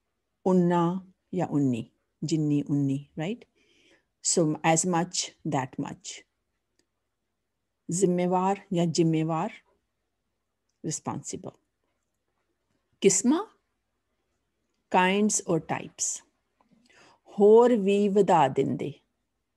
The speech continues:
increase even more। ਠੀਕ ਹੈ? So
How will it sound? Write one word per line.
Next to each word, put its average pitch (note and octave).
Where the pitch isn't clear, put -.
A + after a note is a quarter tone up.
increase E3
even D#3
more। -
ਠੀਕ B3
ਹੈ? C5+
So F3+